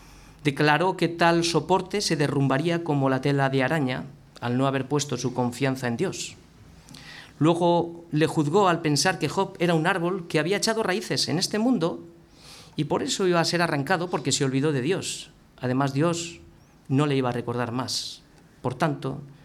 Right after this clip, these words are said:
la justicia de Dios declara culpable a Job,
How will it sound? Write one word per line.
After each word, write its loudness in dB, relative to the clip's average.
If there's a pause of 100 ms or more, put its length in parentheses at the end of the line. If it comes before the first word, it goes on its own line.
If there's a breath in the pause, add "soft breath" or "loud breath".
(140 loud breath)
la -2
justicia -4
de -4
Dios -2 (320 loud breath)
declara -2 (400)
culpable -2 (340)
a -12
Job, -12